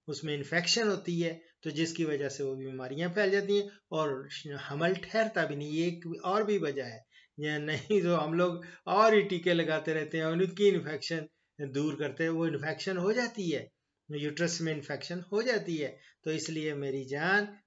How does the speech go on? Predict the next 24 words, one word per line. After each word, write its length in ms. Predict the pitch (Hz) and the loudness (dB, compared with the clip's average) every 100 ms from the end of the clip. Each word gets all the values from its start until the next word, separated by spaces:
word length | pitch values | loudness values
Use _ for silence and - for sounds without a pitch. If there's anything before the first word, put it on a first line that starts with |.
| - | -12
अच्छा 400 | 185 - 202 190 | -6 -2 0 -2
सा 360 | 170 185 180 165 | -2 0 2 0
और 200 | 151 139 | -4 -8
हेल्दी 540 | - 143 160 170 220 | -8 -2 0 0 0
किस्म 340 | 185 147 147 | -2 -6 -8
का, 260 | 143 147 135 - _ - | -8 -8 -8 -14 _ -12
बेहतरीन 840 | 135 160 - _ 151 151 247 240 | -6 -4 -6 _ 0 4 4 4
किस्म 460 | 180 175 - 151 143 | 2 -2 -4 -8 -8
का 240 | 147 143 | -4 -4
ब्रीडर 560 | 135 123 139 135 151 131 - _ _ - | -4 -4 -4 -2 -2 -6 -14 _ _ -8
आप 320 | 139 131 127 | -6 -4 -6
देख 380 | 120 147 170 175 | -4 0 0 2
लें 320 | 202 202 208 | 4 4 0
और 600 | 156 147 151 135 143 151 - - _ | -4 -2 0 0 -2 -4 -6 -14 _
इसको 440 | 156 151 - - 160 175 165 - - | -4 -4 -4 -4 -2 -2 -4 -8 -4
अच्छी 320 | 190 196 190 165 143 139 | -4 0 0 -2 -6 -12
ब्रीड 380 | 135 147 151 143 | -8 -4 -4 -4
के 220 | 151 151 - _ _ | -4 -4 -6 _ _
बीतल 280 | 170 208 285 | -2 0 -2
के 160 | - 196 | 0 0
साथ 220 | 143 143 | 2 0
ही 80 | 135 | 0
भले 240 | 131 131 | 0 -2
कराएं, 400 | 131 143 160 196 | -2 -4 -4 -6